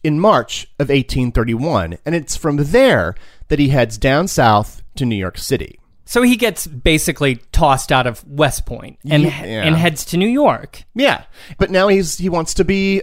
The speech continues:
Speaker 1: a writer, so that's a p-, great place for him to go. So that spring, he lived, s-, we don't know where exactly, but somewhere around that old parade ground and f-,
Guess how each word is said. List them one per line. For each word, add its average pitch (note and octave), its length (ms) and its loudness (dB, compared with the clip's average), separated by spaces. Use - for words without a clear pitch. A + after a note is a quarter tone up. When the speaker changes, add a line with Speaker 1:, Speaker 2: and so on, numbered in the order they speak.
Speaker 1:
a F#3+ 40 6
writer, F#3+ 520 2
so E3+ 160 -4
that's D#3 180 -2
a - 60 -4
p-, - 160 -10
great C3 280 -2
place A#2+ 240 -2
for A#2+ 120 -4
him A2+ 160 -4
to A2 80 -6
go. G2 400 -4
So G#3 140 2
that A#3 200 0
spring, G3+ 440 2
he A3 120 2
lived, E4 320 0
s-, - 300 -4
we F#3 180 -6
don't D4 240 2
know G#3+ 160 4
where C3 460 2
exactly, F3 360 -2
but D#3 200 -6
somewhere B3+ 440 4
around F#3 260 2
that E3 200 2
old D#3 300 2
parade C3 480 0
ground D3 580 0
and B2 160 0
f-, - 80 -12